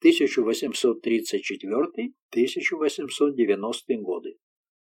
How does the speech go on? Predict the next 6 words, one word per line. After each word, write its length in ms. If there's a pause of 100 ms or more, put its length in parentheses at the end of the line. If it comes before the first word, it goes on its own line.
(1080)
Верховный 540
жрец 440
и 20
вождь 400
племени 460
Дакота – 560